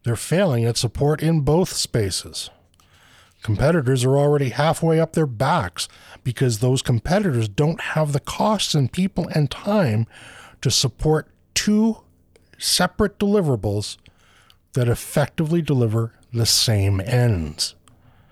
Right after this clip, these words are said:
I am not, by any stretch, an Adobe fanboy. The company does many things that make me dislike them. However, no other company is working as hard at merging local and cloud-based services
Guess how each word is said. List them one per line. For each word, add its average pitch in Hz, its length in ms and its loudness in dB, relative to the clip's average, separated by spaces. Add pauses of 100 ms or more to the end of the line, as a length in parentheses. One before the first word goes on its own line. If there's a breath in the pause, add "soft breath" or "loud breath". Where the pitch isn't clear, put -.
(1000 soft breath)
I 151 140 2
am 123 180 4
not, 127 320 2
by 120 160 0
any 117 240 2
stretch, 120 420 0
an 110 100 2
Adobe 107 380 2
fanboy. 95 680 0 (800 soft breath)
The 117 80 -2
company 117 360 2
does 107 240 2
many 139 240 4
things 131 340 2
that 113 120 0
make 123 240 0
me 120 160 2
dislike 123 540 0
them. 78 280 -6 (760 soft breath)
However, 131 520 2 (560 soft breath)
no 147 360 4
other 185 220 2
company 185 460 0
is 101 180 -2
working 117 340 -2
as 104 140 -4
hard 151 560 0
at 123 180 -4
merging 127 800 0
local 165 320 0
and 202 140 0
cloud-based 156 600 0
services 160 600 0